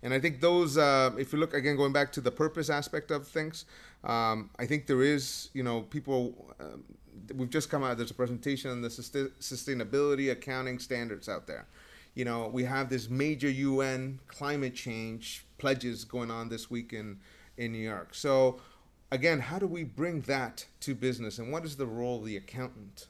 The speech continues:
And, and I think I strongly believe that we need to be leading in this process, because we're only gonna have better financial statement, better business, by making sure we put adequate metrics and adequate systems and controls around these key areas, and we follow through.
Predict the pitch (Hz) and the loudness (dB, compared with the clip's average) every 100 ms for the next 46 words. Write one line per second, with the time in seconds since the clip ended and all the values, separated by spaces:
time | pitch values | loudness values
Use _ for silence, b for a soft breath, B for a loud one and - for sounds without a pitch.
0 | - 120 120 120 123 143 - 139 127 113 | -8 -4 -4 -4 -6 -6 -4 -6 -4 -2
1 | 113 - 143 151 120 107 110 107 104 101 | -2 -4 -6 -4 -4 -6 -6 -4 -2 -4
2 | B B - 139 151 160 139 127 165 165 | B B -4 -2 -2 -2 -4 -2 -2 -4
3 | 113 98 95 - - - - - - - | -4 -6 -8 -12 -14 -14 -16 -14 -16 -14
4 | 120 127 123 117 127 127 170 208 160 156 | -2 2 2 2 0 2 2 2 2 2
5 | 151 131 123 127 104 139 143 139 135 123 | 0 -2 -2 -4 0 0 0 -2 -6 -6
6 | 117 - 123 113 113 107 B B B 104 | -8 -4 -4 -4 -8 -10 B B B 2
7 | 147 143 131 123 123 123 123 - b b | 6 6 6 4 2 -2 -4 -14 b b
8 | - 143 135 139 175 190 160 - 165 139 | -8 2 4 4 2 0 -4 2 2 2
9 | 131 147 - 135 143 147 147 120 123 151 | 0 -2 0 -2 0 0 -2 -2 -2 -2
10 | - 131 - 131 117 127 131 135 139 127 | 0 -2 -2 -8 -8 -2 0 0 -4 -6
11 | 139 131 135 127 123 120 131 123 117 120 | -6 -6 -6 -6 -8 -4 0 0 2 0
12 | 117 110 - - 127 135 180 117 - - | 0 -6 -10 -8 0 2 2 0 -6 -6
13 | 151 127 127 120 110 - 160 | -4 -4 -4 -6 -6 -8 -10